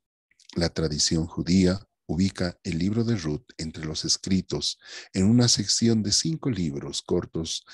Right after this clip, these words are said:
llamados Mijelot, entre los que están el libro de Cantares, Ruth, Lamentaciones, Eclesiastés y Esther. Pero la Septuaginta,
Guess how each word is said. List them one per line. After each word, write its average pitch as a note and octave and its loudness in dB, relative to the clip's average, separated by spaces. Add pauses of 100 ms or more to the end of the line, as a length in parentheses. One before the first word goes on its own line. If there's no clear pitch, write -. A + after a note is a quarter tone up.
(160)
llamados D2 -4
Mijelot, - -2 (800)
entre D#2+ -4
los D#2 0
que F2 -4
están F2 2 (480)
el D2 -6
libro D#2+ -2
de D2+ -2
Cantares, - 0 (220)
Ruth, F#2 0 (260)
Lamentaciones, D#2+ -4 (140)
Eclesiastés - -4
y D#2 -8
Esther. - -10 (960)
Pero B2 4
la A#2 2
Septuaginta, A2+ -4